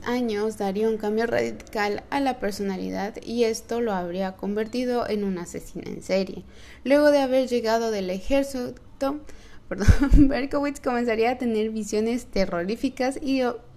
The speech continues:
pensamientos obsesivos que lo llevaría a cometer sus crímenes.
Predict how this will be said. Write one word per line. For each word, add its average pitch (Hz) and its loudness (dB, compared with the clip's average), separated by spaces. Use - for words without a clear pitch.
pensamientos 226 -2
obsesivos 208 -2
que 240 2
lo 247 6
llevaría 254 2
a 202 -4
cometer 190 -4
sus 190 -6
crímenes. 185 -2